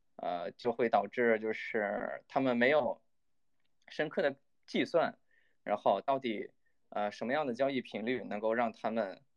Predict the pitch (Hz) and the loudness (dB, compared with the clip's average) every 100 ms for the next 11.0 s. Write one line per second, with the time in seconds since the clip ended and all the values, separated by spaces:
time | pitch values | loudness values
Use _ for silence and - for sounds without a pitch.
0 | _ _ _ - 90 98 104 104 107 104 | _ _ _ -6 -4 -4 -4 -4 -6 -8
1 | - 98 98 - - - _ _ _ _ | -4 -2 0 -2 -10 -16 _ _ _ _
2 | _ - 101 - 139 - 120 120 - 147 | _ 0 0 2 -2 2 2 2 0 2
3 | 110 - _ _ - - 110 143 131 131 | 2 0 _ _ -14 -8 0 2 4 2
4 | 113 139 - 147 190 165 170 143 139 135 | 6 4 4 4 4 4 4 2 0 -4
5 | - 95 110 - - 95 117 139 113 117 | -4 -2 -2 -2 -6 -2 2 2 0 2
6 | 123 123 - 123 127 117 127 123 113 107 | 2 2 -4 -8 -4 -2 2 0 0 -2
7 | 123 127 120 - 104 113 - 131 117 117 | 0 0 -2 -6 -10 -10 -12 -12 -10 -10
8 | 120 120 120 151 147 104 101 117 _ _ | -8 -8 -2 -2 0 -4 -6 -12 _ _
9 | _ - 101 101 - 107 - 110 101 - | _ -6 -4 -2 0 -2 2 2 2 -2
10 | 98 104 - 107 101 104 196 98 - | -6 -8 -4 -2 0 0 0 -2 -2